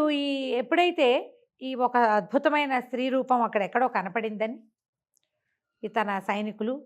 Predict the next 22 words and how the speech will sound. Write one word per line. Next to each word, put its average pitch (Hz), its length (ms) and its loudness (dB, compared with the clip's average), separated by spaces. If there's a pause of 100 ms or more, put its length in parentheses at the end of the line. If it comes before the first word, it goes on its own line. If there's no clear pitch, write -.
తర్వాత 190 280 2
కొంతమంది 185 440 -6
మంత్రులు 196 460 -6
చెప్పేసరికల్ 185 760 -8 (680)
స్త్రీ 285 300 -4
వల్ల 320 200 0
మనకి 277 280 -4
భయం 226 420 -4
లేదు 262 200 -2
కదా, 262 180 -6 (600)
ఆ 254 80 2
స్త్రీ 302 300 2
ఏమిటో 294 380 4 (120)
చూసి 262 160 -8
రండి 247 240 -2
అని 302 120 -4
కొంతమందిని 233 540 -4
ఒకళ్ళని 220 380 0
కొన-, 208 320 -4 (400)
కొంత 202 140 -6
కొంతమంది 196 440 -8
సైన్యాధ్యక్షుల్ని, 214 800 -8